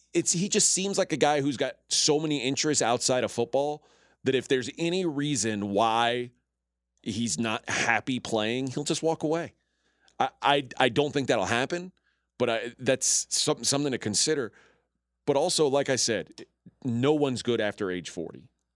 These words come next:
One person ever has been a good quarterback after age forty.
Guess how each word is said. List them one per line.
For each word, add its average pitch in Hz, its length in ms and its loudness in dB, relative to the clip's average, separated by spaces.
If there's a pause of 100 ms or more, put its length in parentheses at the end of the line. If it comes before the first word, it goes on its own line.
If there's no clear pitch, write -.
(360)
One 120 340 0
person 123 400 -4 (120)
ever 92 420 -2 (240)
has 117 140 -2
been 113 140 0
a 107 40 -4
good 101 180 -2
quarterback 92 500 -2
after 90 300 -2
age 95 200 -6
forty. 82 380 -6